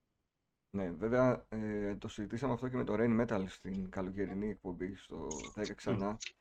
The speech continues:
Speaker 1: ότι και σήμερα, ας πούμε, βγήκα από το σπίτι και νόμιζα ότι με φυσάει ένας δράκος, ρε παιδί μου. Είναι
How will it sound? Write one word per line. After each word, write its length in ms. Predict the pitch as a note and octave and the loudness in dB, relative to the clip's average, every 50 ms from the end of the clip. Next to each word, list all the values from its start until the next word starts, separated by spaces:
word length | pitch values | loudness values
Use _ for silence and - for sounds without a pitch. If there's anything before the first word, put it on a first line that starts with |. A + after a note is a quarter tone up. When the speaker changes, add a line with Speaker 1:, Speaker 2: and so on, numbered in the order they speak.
| _ _ _ _ _ _ _ - - - | _ _ _ _ _ _ _ -18 -10 -8
Speaker 1:
ότι 560 | G#2+ G#2 - A2+ G#2+ G#2+ G#2+ G#2+ G#2 G2+ F#2 | -8 -4 -2 -2 0 0 2 0 0 0 -2
και 120 | - A2+ G#2 | -2 -4 -4
σήμερα, 300 | - - D3 D#3 C3+ G#2+ | -2 -2 0 0 0 0
ας 80 | - | 0
πούμε, 120 | - A2 G2+ | 0 -2 0
βγήκα 520 | F#2+ A2 C3+ C3+ C#3+ B2+ B2 A#2+ A2+ G#2+ | 2 2 4 6 6 6 6 6 4 4
από 160 | G#2 F#2+ G#2+ | 2 2 0
το 100 | - F2+ | -2 -4
σπίτι 260 | F2+ - A#2 C3 C#3 | -4 -2 -2 -2 2
και 100 | C3+ C#3 | 2 2
νόμιζα 280 | C3 C#3 D3+ D#3 D3 D3+ | 4 4 2 2 2 0
ότι 160 | C#3+ - C#3+ | 0 2 0
με 100 | B2+ B2 | 0 0
φυσάει 360 | B2 G#2+ - - D3 D#3 D3 | -2 -4 -2 2 4 4 6
ένας 260 | D3 D3+ D3+ C#3+ A#2+ G2 | 6 4 4 4 4 4
δράκος, 400 | A2 A2+ C3+ C#3+ - - G2 F2 | 6 6 6 6 4 2 -4 -6
ρε 80 | - - | -4 -2
παιδί 180 | - E2 E2 | -2 0 0
μου. 100 | E2+ F#2+ | 2 4
Είναι 300 | G2+ A2+ A#2+ B2 - - | 4 4 4 4 2 0